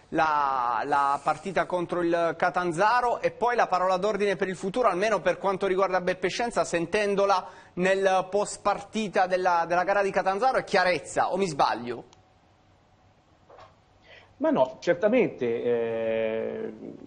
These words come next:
Speaker 2: purtroppo bisogna anche capire le società, e non solo la nostra, tutte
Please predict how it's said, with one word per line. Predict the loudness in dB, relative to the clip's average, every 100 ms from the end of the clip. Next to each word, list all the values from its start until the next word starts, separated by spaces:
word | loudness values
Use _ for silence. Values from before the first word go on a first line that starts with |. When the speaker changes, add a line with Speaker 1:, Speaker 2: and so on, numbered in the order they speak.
| -6
Speaker 2:
purtroppo | 4 6 8 6 6 2 0 -2
bisogna | -10 -10
anche | -10 -6
capire | -6 0 0 0 -2 -6
le | -12 -16 -20 -16
società, | -12 -6 0 6 6 6
e |
non | 2
solo | -4 -4 0
la | 0
nostra, | 0 -4 -4
tutte | -6 -2 -2 -2 -10 -12